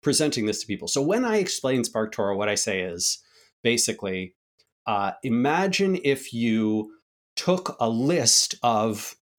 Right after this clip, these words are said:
thousands of your potential customers, right? Like, "Oh, well, I, I know Paul would probably buy my product and Marissa would probably buy my product. And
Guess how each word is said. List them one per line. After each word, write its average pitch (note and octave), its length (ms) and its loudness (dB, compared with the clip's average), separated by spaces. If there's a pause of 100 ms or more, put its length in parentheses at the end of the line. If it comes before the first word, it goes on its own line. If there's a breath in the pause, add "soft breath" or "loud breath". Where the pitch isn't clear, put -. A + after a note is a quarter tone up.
thousands D#3 560 2
of B2+ 140 2
your C3 240 2
potential A#2 420 -2
customers, - 720 -6 (460)
right? A#2 240 -2 (240)
Like, F#2 220 -8 (200)
"Oh, G2 220 2
well, A2 480 -2
I, C3+ 340 -2
I - 20 2
know D3+ 160 2
Paul G3+ 400 2
would B2 160 -2
probably A#2+ 340 0
buy A2+ 220 2
my G#2+ 160 0
product C#3+ 500 -2
and B2+ 140 0
Marissa F#3 320 2
would B2 140 0
probably C#3 220 2
buy B2+ 180 0
my A2+ 140 0
product. B2+ 520 -2
And A#2+ 140 -2